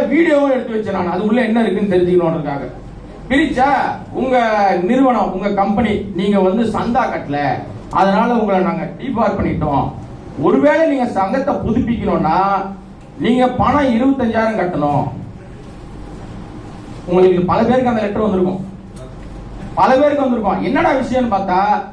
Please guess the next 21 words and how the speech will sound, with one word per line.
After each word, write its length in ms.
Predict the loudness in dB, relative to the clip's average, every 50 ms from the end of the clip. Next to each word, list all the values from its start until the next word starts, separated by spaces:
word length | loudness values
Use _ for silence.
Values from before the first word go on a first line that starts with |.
| -10
அவருக்கு 440 | -4 -2 0 2 2 2 0 0 -2 -2
சாதகமானவர்கள் 1000 | 0 0 0 2 2 2 4 4 4 4 4 2 2 2 0 0 0 0 0
போனா 180 | 0 0 2 2 2
உடனே 300 | 2 0 0 0 0 0
ரெனிவல். 380 | 0 0 0 -2 -2 -2 -2 -2 -4 -6 -10 -14 -16 -20 -20 -20 -20 -20 -20 -20 -20 -20 -18 -12 -4
இந்த 180 | 0 2 4 4
மாதிரி 220 | 4 4 2 2 2 2
கேள்வி 300 | 2 2 4 4 2 2
கேட்டோம்னா 480 | 2 0 0 0 -2 -4 -2 0 0 2 2 2 0 -2 -4 -8 -4
உடனே 300 | -2 0 2 2 2 2 2
இருபத்தஞ்சாயிரம். 720 | 2 2 2 2 0 0 0 0 2 2 2 0 -2 -2 -6 -8 -10 -14 -16 -18 -12 -6
கட்ட 240 | -4 -2 -2 0 0
முடியலன்னா 380 | 2 2 4 4 4 4 4 4
நீங்க 180 | 2 2 2 0
சங்கத்திலே 460 | 0 0 0 0 0 2 2 2 0 0
கிடையாது. 380 | 0 0 0 0 0 2 0 -2 -4 -4 -8 -12 -14 -16 -18 -18 -18 -18 -18 -18 -18 -20 -20 -20 -18 -14 -6 0
ஓட்டு 320 | 2 2 4 4 2 2
போட்ட 260 | 2 2 2 4 4 2
உறுப்பினர்கள் 500 | 2 2 0 0 0 0 0 0 0 0
நீங்க 120 | 0 0
எல்லாம். 240 | 0 0 0 -2 -2